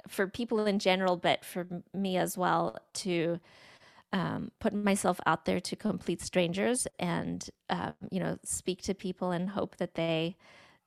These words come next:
don't think that I'm some annoying, spammy person. That's been the biggest barrier, absolutely, by far.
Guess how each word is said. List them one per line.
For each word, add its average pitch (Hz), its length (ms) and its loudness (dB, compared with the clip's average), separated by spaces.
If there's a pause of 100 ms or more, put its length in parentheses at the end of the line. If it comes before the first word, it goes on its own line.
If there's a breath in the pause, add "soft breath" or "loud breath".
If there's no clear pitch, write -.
don't 160 340 0
think 185 220 0
that 180 100 2
I'm 170 140 2
some 165 280 -4
annoying, 170 420 0
spammy 165 540 -2
person. 254 580 0 (960)
That's 165 220 2
been 170 300 0 (280)
the 165 160 2 (360)
biggest 220 380 6
barrier, 180 440 2 (140)
absolutely, 180 680 2
by 165 200 2
far. - 580 0